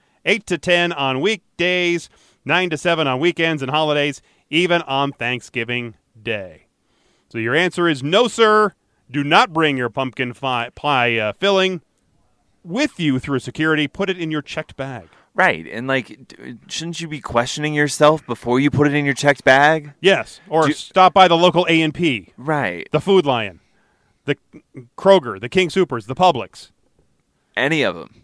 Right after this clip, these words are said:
Speaker 2: You, I think you named all of
Speaker 1: The
Speaker 2: 'em.
Speaker 1: Farmer Jacks.
Speaker 2: Uh, Piggly Wiggly.
Speaker 1: Oh, th-, oh yeah.
Speaker 2: Harris
Speaker 1: Pig-
Speaker 2: Teeter.
Speaker 1: Uh, uh, Winn-Dixie. Safeway.
Speaker 2: Albertsons? Is that
Speaker 1: City
Speaker 2: still a
Speaker 1: Market.
Speaker 2: thing?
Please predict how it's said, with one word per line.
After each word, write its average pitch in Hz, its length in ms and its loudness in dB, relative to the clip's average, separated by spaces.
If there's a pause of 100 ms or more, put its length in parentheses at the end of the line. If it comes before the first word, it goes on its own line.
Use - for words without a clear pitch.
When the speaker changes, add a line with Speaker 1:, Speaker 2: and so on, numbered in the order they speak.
Speaker 2:
You, 135 280 0
I 120 120 2
think 120 180 -8
you 135 60 -4
named 143 220 0
all 156 240 6
of 107 80 -4
Speaker 1:
The - 60 2
Speaker 2:
'em. - 60 -4
Speaker 1:
Farmer 185 280 6
Jacks. 151 480 0 (580)
Speaker 2:
Uh, 113 360 4
Piggly 147 300 0
Wiggly. 147 460 -2 (260)
Speaker 1:
Oh, 151 640 6 (240)
th-, 131 140 -12
oh 143 160 0
yeah. 131 260 0
Speaker 2:
Harris 127 340 4
Speaker 1:
Pig- - 40 -14 (100)
Speaker 2:
Teeter. 98 280 -2 (320)
Speaker 1:
Uh, 127 800 0
uh, 135 60 0
Winn-Dixie. 170 640 -2 (520)
Safeway. 135 640 0 (1200)
Speaker 2:
Albertsons? 135 960 -4 (100)
Is 98 100 -12
that 107 60 0
Speaker 1:
City 175 160 4
Speaker 2:
still 180 120 4
a - 40 8
Speaker 1:
Market. 147 240 2
Speaker 2:
thing? 160 280 -10